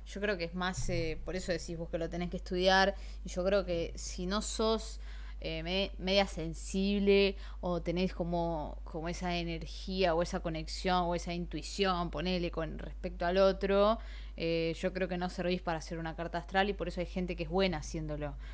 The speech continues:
pues se da cuenta enseguida, ¿viste? Eh, cómo va la personalidad, para qué lado va, entonces te la lee de otra manera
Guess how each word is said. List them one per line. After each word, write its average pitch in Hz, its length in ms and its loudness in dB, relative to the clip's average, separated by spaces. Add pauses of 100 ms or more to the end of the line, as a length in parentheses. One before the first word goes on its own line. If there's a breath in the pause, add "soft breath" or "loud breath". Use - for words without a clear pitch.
(180 soft breath)
pues - 120 -8
se 175 100 -4
da 175 80 2
cuenta 180 260 2
enseguida, 170 520 2
¿viste? 147 400 -4 (340 soft breath)
Eh, 147 320 -4
cómo 156 200 -2
va 165 120 4
la 160 120 2
personalidad, 160 800 2
para 151 200 -4
qué 160 80 -8
lado 165 300 0
va, 185 220 8
entonces 185 340 -4
te 185 140 0
la 175 160 4
lee 190 180 6
de 190 120 6
otra 180 180 0
manera 170 420 2